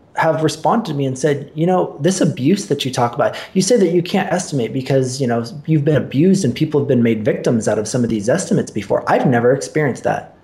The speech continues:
And all I've seen is, you know, real professional, real, you know, solid technical practices around cost estimation come in and make a world of difference. And I don't know what you're talking about." And then I talked to other people that say, "I've spent years working overtime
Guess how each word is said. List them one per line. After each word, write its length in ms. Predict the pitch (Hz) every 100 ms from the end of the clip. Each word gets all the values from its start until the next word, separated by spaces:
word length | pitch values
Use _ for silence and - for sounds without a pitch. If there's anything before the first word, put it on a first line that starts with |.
| _ _ _ -
And 120 | 135
all 220 | 165 190
I've 160 | 180 -
seen 360 | 170 156 151
is, 580 | 151 135 123 123 135 -
you 60 | 127
know, 100 | 117
real 280 | 127 175
professional, 960 | 190 175 - - 143 - 180 180 190 - - - - -
real, 500 | 135 180 185 170 147
you 140 | 139
know, 240 | 135 123 -
solid 760 | - - 156 170 196 190 196 -
technical 360 | 156 170 170
practices 540 | 160 143 139 - 143 139
around 240 | 135 120
cost 300 | - 135 -
estimation 500 | 131 - 123 120 123
come 220 | 120 123
in 80 | 127
and 140 | 123 120
make 160 | 117
a 60 | 107
world 340 | 107 131 127
of 100 | 117
difference. 400 | 113 - 113 113
And 160 | - 143
I 20 |
don't 140 | 202
know 80 | 170
what 100 | 160
you're 100 | -
talking 280 | - - 117
about." 340 | 98 92 - - _ _ _ _ _ 156
And 100 | 262
then 80 |
I 80 | 262
talked 220 | 220 214
to 80 | 196
other 120 | 220
people 280 | - 147 151
that 120 | 143
say, 160 | 147 156
"I've 140 | 160
spent 340 | - - 180 143
years 560 | 156 220 180 120 117
working 340 | 143 143 143 131
overtime 680 | 143 156 147 143 147 151